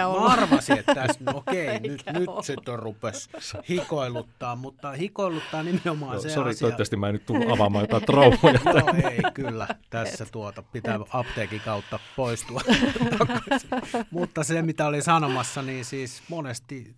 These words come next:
Speaker 1: tunnustan kyllä, sen, että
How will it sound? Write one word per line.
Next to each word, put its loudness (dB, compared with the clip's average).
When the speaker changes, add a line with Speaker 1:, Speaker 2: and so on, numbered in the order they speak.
Speaker 1:
tunnustan -8
kyllä, -8
sen, -6
että -10